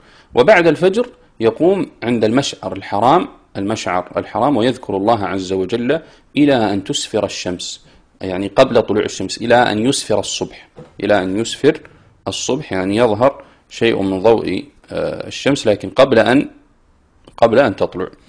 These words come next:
والمبيت بمزدلفة يكون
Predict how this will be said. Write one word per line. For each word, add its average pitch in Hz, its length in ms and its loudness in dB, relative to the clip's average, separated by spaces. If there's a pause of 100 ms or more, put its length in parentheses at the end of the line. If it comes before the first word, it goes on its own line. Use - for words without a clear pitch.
(640)
والمبيت 131 1040 4
بمزدلفة 170 720 2 (680)
يكون 156 680 2